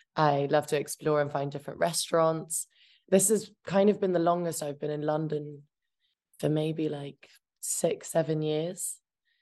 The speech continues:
So it's been really nice, but also there's a lot of social activities. I wanna see all my friends. I wanna see my family.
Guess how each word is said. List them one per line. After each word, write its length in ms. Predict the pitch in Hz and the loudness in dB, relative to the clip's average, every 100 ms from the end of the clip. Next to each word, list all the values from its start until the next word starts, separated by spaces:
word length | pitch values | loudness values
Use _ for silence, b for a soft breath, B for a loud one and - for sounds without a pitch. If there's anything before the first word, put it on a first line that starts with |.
| _ | _
So 520 | - - 160 151 147 - _ _ | 2 10 10 10 4 -4 _ _
it's 160 | 170 165 | 0 2
been 180 | 170 170 | 0 2
really 320 | 170 170 156 | 2 2 4
nice, 360 | 165 156 143 | 4 4 2
but 180 | - 160 | -2 -2
also 560 | 165 160 - 160 147 147 - _ _ - | 0 -2 0 2 2 0 -10 _ _ -2
there's 180 | 175 165 | 0 2
a 60 | |
lot 160 | 165 151 | 2 2
of 80 | - | 4
social 340 | 170 160 147 | 2 2 0
activities. 760 | 165 - 202 202 202 190 190 175 | -4 -2 -2 -2 0 0 2 0
I 60 | |
wanna 140 | 151 151 | 0 -4
see 160 | 147 | -8
all 80 | 139 | -10
my 120 | 139 | -12
friends. 440 | - 214 208 208 180 | 2 6 8 6 4
I 60 | |
wanna 120 | 147 | 0
see 160 | 143 - | -2 -6
my 120 | 139 | -10
family. 680 | - 196 202 196 190 185 175 | -4 0 2 4 2 -2 -6